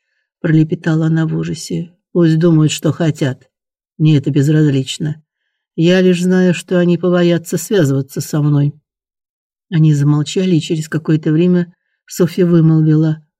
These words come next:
«Я очень боюсь, Амир. Если Леван Тамазович узнает, что Серго не ночевал в моей спальне, он придёт в ярость и точно отправит меня к отцу». «Я всё устрою. Не беспокойся, Софико»,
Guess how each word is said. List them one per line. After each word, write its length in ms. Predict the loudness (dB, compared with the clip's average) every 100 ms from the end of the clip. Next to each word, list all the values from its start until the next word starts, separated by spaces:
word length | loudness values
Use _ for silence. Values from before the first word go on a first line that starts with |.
| _ _ _
«Я 200 | 0 2
очень 320 | 0 -2 -2
боюсь, 420 | 0 0 -2 -4
Амир. 380 | -6 -6 -6 -10 _ _ _ _ -2
Если 320 | 0 0 0
Леван 380 | 0 0 0 0
Тамазович 640 | 0 2 0 0 -2 -2
узнает, 460 | -4 -2 -2 -4 -8
что 200 | -10 -6
Серго 360 | -4 -2 0
не 120 | 2 2
ночевал 440 | -2 -2 -2 0
в 40 |
моей 180 | 0 -2
спальне, 600 | -4 -4 -2 0 -2 -6 _ _ -2
он 140 | -2
придёт 320 | 0 0 0
в 40 | 2
ярость 420 | 0 0 -2 -4
и 60 | -2
точно 400 | -2 -2 -2 -2
отправит 420 | -2 -2 -2 0
меня 220 | 0 2
к 100 | 0
отцу». 520 | -4 -4 -4 -4 -4 _ _ _ _ _ _ _ _ _ _ _
«Я 440 | 0 2 2 0 -4
всё 300 | -4 0 2
устрою. 720 | 2 -2 0 2 4 2 -2 _ _ _ 0
Не 220 | 2 2
беспокойся, 760 | 0 -4 -8 0 2 2 -2
Софико», 680 | -4 -2 -2 -2 0 0 -2